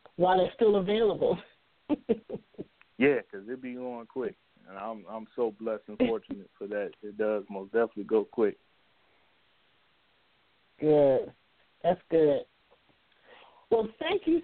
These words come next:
Speaker 1: so much. We really appreciate you joining us tonight for this great conversation. Um, keep us
Speaker 2: Oh, yeah.
Speaker 1: posted
Speaker 2: Thank
Speaker 1: with,
Speaker 2: y'all for
Speaker 1: um,
Speaker 2: having
Speaker 1: absolutely. Keep us posted with the Barber, um, Expo that you're trying to put together, and so that way we can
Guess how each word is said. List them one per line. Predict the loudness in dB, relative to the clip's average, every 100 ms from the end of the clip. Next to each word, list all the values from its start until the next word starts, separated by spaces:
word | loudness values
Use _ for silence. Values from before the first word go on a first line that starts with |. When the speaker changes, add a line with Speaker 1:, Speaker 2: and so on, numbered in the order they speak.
| -2
Speaker 1:
so | 0
much. | 0 0
We | 0
really | -2 -2 -4
appreciate | 0 0 2 0 0
you |
joining | -4 -2 0 2
us | 0 -2
tonight | 0 2 2
for | -2
this | -4 -8 -14 _
great | 2 2 2
conversation. | 2 2 2 0 0 -2 -4 -14 -20 -20 _ _ _
Um, | 0 0 -2 -10 -12
keep | -2
us | 6
Speaker 2:
Oh, | 10 10
yeah. | 8
Speaker 1:
posted | 4 4 4
Speaker 2:
Thank |
Speaker 1:
with, | 4 2 4
Speaker 2:
y'all | 4
for | 4
Speaker 1:
um, | 2
Speaker 2:
having | 0 -2 _ _ _ _ _ _ _ _ _ _ _ _ _ _ _ _ 2
Speaker 1:
absolutely. | 2 2 2 2 2 2
Keep | 0 0
us | 0
posted | 2 2 2 0
with | 0 0
the |
Barber, | 0 2 2 2 -2 -6 -10 -20 _ _ -6
um, | -2 0 0 0
Expo | 0 -2 0 2 2
that | -2 0
you're | 0
trying | 2 2 2
to |
put | 0 -8 -10
together, | -8 -4 2 4
and | 4
so | 4
that | 2 4
way | 4
we | 4
can | 2 2 0